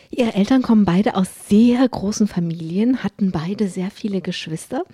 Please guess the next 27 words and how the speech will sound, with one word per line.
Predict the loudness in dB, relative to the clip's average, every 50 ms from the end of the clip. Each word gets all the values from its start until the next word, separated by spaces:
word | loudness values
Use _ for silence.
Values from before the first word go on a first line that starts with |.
| _ _ -20 -20 -20 -20 -20 -20 -20 -20 _ -20 _ _ _ _ _ _ _ _ -6
Haben | -2 0 0 0 2
diese | 0 0 -2 -2 -6
vielen | -12 -12 -16 -14 -8 -4 -2 0 2 2
Menschen, | 2 2 2 2 0 -2 -6 -6 -8
das | -12 -12 -10
waren | -8 -6 -4
ja | -4
dann | -4 -4
alles | -6 -6 -6 -6 -6 -8 _
Tanten | -14 -10 -8 -8 -8 -6 -8 -8 -8
und | -8 -10 -10 _
Onkel, | -6 -6 -6 -6 -8 -8 -6 -6 -6 -4
ihre | -4 -6 -6 -4 -4 -6 -4 -4
Welt | -6 -6 -4 -2 -2 -4 -4 -6 -8
als | -6 -6 -6 -6 -10 -18 _
Kind | -8 -4 -2 -2 0 -2 -4 -12 _
groß | -6 -6 -4 0 0 0 0 0 -2 -4 -6 -8 -12 -14 _
und | -4 -2 -2 -4 _ _ _
bunt | -12 -6 -2 -2 -2 -2 -2 -6
gemacht? | -6 -6 -4 -4 -6 -8 -10 -14 _ -16 -14
Oder | -10 -8 -8 -8 -6
wie | -6 -8 -6
muss | -6 -8 -10 -12
ich | -12 -12
mir | -12 -10
das | -10 -12 -14 -16
vorstellen? | _ _ -20 -18 -18 -18 -14 -12 -10 -10 -10 -10